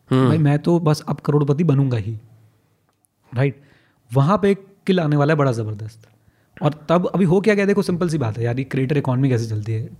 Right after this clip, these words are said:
Speaker 1: हम्म।
Speaker 2: Trend is your friend।
Speaker 1: <laughs>
Speaker 2: बहुत सिंपल है, मतलब,
Speaker 1: जी।
Speaker 2: बात तो यही है ना, trend is your friend।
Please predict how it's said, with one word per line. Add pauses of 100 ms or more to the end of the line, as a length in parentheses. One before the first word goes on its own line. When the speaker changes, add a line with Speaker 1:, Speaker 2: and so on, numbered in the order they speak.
(100)
Speaker 1:
हम्म। (340)
Speaker 2:
Trend
is
your
friend। (1300)
Speaker 1:
<laughs>
Speaker 2:
बहुत
सिंपल
है,
मतलब,
Speaker 1:
जी।
Speaker 2:
बात
तो
यही
है
ना,
trend
is
your
friend।